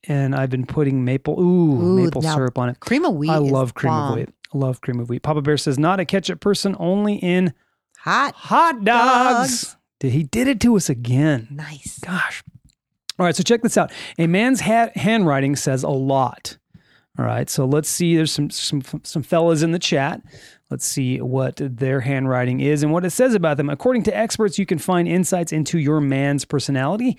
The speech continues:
Speaker 1: in his handwriting. Here's what it reveals. Big writing reveals that your guy is friendly, outgoing, and curious. Big writing. Now, what is big writing? How big does it have to be?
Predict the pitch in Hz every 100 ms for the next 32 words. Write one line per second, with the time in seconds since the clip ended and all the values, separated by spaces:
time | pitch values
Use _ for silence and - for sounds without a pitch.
0 | - - - 214 254 220 247 - - 262
1 | 269 277 160 127 117 127 127 - - -
2 | - - - _ - 135 147 139 - 131
3 | 127 127 - - 135 156 139 131 147 151
4 | 135 117 180 302 302 190 135 127 135 160
5 | 151 139 156 156 135 160 151 135 135 135
6 | 123 - - 151 151 190 214 170 170 139
7 | 127 127 131 131 131 151 - - 214 120
8 | 120 - 139 120 160 165 131 127 117 131
9 | 139 160 196 262 - 226 175 123 135 151
10 | 143 151 131 131 123 120 - - - 180
11 | 175 147 165 143 131 120 117 - 117 -
12 | -